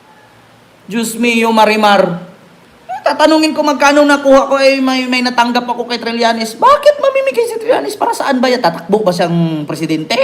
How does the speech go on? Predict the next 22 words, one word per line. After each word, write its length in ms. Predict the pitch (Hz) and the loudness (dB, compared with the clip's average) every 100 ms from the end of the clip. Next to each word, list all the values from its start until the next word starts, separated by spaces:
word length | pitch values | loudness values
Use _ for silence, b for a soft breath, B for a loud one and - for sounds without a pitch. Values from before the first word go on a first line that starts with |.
| 480 - - - _ _ _ _ _ _ _ _ _ _ _ _ _ _ _ | -2 -8 -20 -20 _ _ _ _ _ _ _ _ _ _ _ _ _ _ _
Diyos 240 | - 254 - | -4 -2 0
mio, 400 | 269 269 247 226 | 2 4 4 4
Marimar. 720 | 214 202 196 190 170 - - - - _ _ - | 4 4 4 4 2 0 -10 -20 -20 _ _ -4
Nagre-react 640 | 339 302 370 370 359 330 | -2 2 2 2 2 2
lang 240 | 320 330 311 | 4 4 4
ako 120 | 294 | 4
sa 160 | 294 294 | 4 4
mga 160 | 320 311 | 2 -2
pinagpo-post 560 | 311 294 233 294 294 269 | 0 0 2 2 4 2
nila 240 | 294 302 | -2 -4
eh. 400 | 226 202 143 - - | -4 -4 -8 -14 -2
Tanungin 400 | 196 214 247 262 | 0 2 0 0
ko 160 | 247 240 | 0 0
kayo, 400 | 214 185 135 - B | -2 -2 -4 -8 B
sino 320 | - 349 359 | -2 0 0
bang 240 | 311 294 269 | 0 0 0
vlogger 320 | 269 254 247 | 0 0 -2
na 160 | 240 247 | 0 0
hindi 320 | 240 247 226 | 0 -2 -4
i-content 400 | 226 214 214 180 | -4 -4 -4 -4
si 80 | 196 | -4
Trillanes? 720 | 190 180 170 160 123 110 | -2 0 0 0 -4 -10